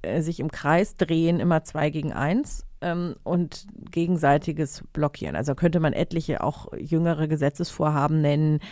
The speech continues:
vom Lieferkettengesetz, was auf europäischer Ebene, ähm, verabschiedet werden soll, was die F D P blockiert hat und so weiter. Also es gibt eine ganze Anzahl, äh, von, von,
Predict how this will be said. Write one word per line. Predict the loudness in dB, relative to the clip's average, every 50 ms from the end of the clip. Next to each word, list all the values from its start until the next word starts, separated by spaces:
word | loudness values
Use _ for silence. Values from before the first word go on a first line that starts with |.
| -18 -20 -6
vom | 2 6 6 6
Lieferkettengesetz, | 6 6 4 2 0 2 -2 -4 -2 -2 -2 -2 -2 -2 0 2 0 0 0 -4 -10 -10
was | -6 -4 -4 -2
auf | -2 -4 -6 -6
europäischer | -8 -8 -6 -6 -4 -2 -2 -2 -2 -2 -4
Ebene, | -2 -2 0 2 2 2 2 2 0 -4 -14 -18 -20 -20 -20 -20 -4
ähm, | 0 2 4 4 4 2 2 0 -4 -6
verabschiedet | -4 -4 -4 -4 -4 -6 -4 -4 -2 -2 -4 -2 -2
werden | 0 0 2 2 0 2
soll, | 2 4 4 6 4 4 2
was | 0 -2
die | -4 -4
F | -4 -4
D | 0 0 -2
P | 0 2 0 0 0
blockiert | 0 -2 -2 -2 -4 -4 -2 -2 -2 -2
hat | -4 -4 -2
und | 0 0 0
so | 0 0 0
weiter. | 0 0 0 -2 -2
Also | -2 -2
es | -2 -4
gibt | -6 -8 -4 -2
eine | -2 2
ganze | 2 2 2 2 -2 0
Anzahl, | 2 0 0 0 2 2 4 6 6 4 2 -2 -10 -18 -20 -20 -20 -20 -20 -20 -20 -8
äh, | -4 -4 -4
von, | -2 0 2 4 4 4 4 4 2 2
von, | -2 -4 -6 -2 0 2 2 2 2 2 0